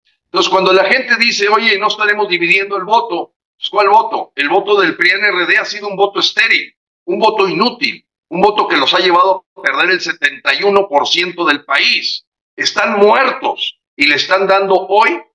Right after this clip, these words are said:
están activando un cuidados intensivos porque representan doscientos veintiséis millones de pesos mensuales para ese grupo. Entonces, acaban de tener su reunión también en las instalaciones del P R D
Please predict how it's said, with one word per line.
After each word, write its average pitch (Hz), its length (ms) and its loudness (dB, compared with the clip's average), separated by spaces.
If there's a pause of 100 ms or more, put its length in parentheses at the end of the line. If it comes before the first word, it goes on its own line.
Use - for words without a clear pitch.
están 180 400 0
activando 175 540 0
un 175 300 -2
cuidados 170 460 -2
intensivos 190 840 -2 (260)
porque - 360 2
representan 190 760 -2
doscientos 170 520 -2
veintiséis 160 500 -4
millones 165 380 2
de 135 100 0
pesos 165 320 -4
mensuales 143 540 0
para 120 180 0
ese 151 160 -4
grupo. 277 480 -2 (400)
Entonces, 175 440 0
acaban 165 520 0
de 185 100 -2
tener 156 340 -2
su 185 180 -2
reunión 160 480 0
también 190 580 -2 (280)
en 131 140 -4
las 123 200 -2
instalaciones 127 720 0
del 180 200 -2
P 196 100 -2
R 196 220 2
D 202 440 -2